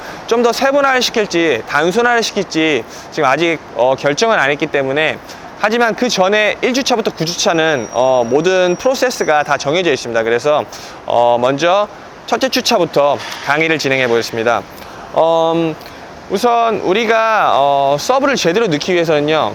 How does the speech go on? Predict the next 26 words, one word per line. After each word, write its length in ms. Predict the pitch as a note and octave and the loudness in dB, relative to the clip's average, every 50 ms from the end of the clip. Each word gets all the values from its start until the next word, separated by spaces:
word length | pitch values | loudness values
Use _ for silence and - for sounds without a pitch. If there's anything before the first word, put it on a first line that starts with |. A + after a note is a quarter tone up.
| - - | -6 -6
그립을 420 | - F3+ G3+ B3+ B3 C#4 C4 A3+ | -2 0 0 2 2 2 2 0
잘 180 | F#3 F#3 D#3+ D3+ | 0 0 2 2
잡으셔야 320 | C#3+ B2+ B2+ A#2+ B2+ B2+ | 2 2 2 2 0 0
됩니다. 420 | A2+ A#2 A2+ A2 A2+ A#2 A2 G#2+ G#2+ - - - - - - - - | 0 0 -2 0 0 0 0 0 -2 -6 -12 -16 -16 -16 -16 -8 -4
왜냐면 320 | - D3+ F3 F3 F3 E3+ | -2 0 0 2 0 0
컨티넨탈 520 | E3+ - C#4+ C#4+ C4+ D4 D4 D4 C#4+ C4+ A#3 | 0 0 0 0 2 2 2 2 2 0 2
그립을 240 | G3 F#3+ F3 E3 D#3 | 2 2 2 2 2
잡아야지 420 | D#3 C#3 C3+ C3+ B2+ B2 B2+ B2+ | 2 2 4 4 2 2 0 -2
프로네이션 560 | - - - B3+ C4 B3 A#3 A3 G3 G#3+ G3 | -2 0 0 2 2 2 2 2 2 2 2
할 140 | F#3+ F3 E3 | 2 0 0
수 100 | - E3 | 0 -2
있고, 400 | C3+ - - D#3+ F#3 G#3+ B3 C4 - - - - - - - - | -2 -2 0 0 0 0 0 -4 -8 -14 -16 -16 -16 -16 -8 -4
그 80 | - D#3 | 0 0
다음에 280 | D#3 D3+ D3+ D#3 D3+ | 2 2 2 2 2
몸통을 420 | C#3+ C#3+ C#3 D3 D3+ F#3+ E3+ E3 F3 | 2 2 2 0 0 0 0 0 2
회전하면서 720 | G#3+ B3 B3+ C4 A#3+ A3 G3 F3 D#3+ D3+ C#3+ E3 D#3 C3+ G#2 - - - - - - | 2 0 0 2 0 0 2 2 0 2 2 2 2 0 0 -4 -10 -16 -16 -14 -6
모든 880 | B2 C#3 D#3 F#3 A3 B3 B3+ B3+ B3+ B3 A#3+ A#3+ A#3 A#3 A#3 A3+ A3 | -2 0 2 2 2 2 2 2 2 2 2 2 2 2 2 2 0
서브를 460 | G#3 - - A#3+ A#3+ A3 G#3+ G#3+ G#3 F3 | 0 0 0 0 2 2 2 2 2 2
정상적으로 540 | - D#3+ E3+ G3+ B3+ B3 B3 A#3 A3 F#3 | 0 0 2 2 2 2 2 2 2 2
넣을 100 | C#3+ C3 | 0 0
수 100 | - - | 0 -2
있습니다. 400 | B2+ A2+ - A#2 A2 G#2+ G#2+ G#2 G#2+ - - - - - - - - - - - | -2 -2 -2 -4 -2 -2 -2 -2 -4 -8 -14 -18 -18 -18 -18 -18 -18 -16 -10 -6
근데 140 | E3 F3 | -2 -2
보통 320 | F3+ - - - B3 A3+ G#3+ | 0 0 0 0 0 0 2
사람들은, 760 | A3+ A3 G#3+ G3+ G#3 G3 G#3 G3+ A3+ A#3+ B3+ B3+ B3+ B3 - - | 2 2 2 2 2 2 2 2 2 2 2 0 -2 -4 -4 -2
어, 520 | - D3 D3 D3 D3 C#3+ C#3+ C#3+ C#3 A2 | 0 2 2 4 4 4 2 2 2 0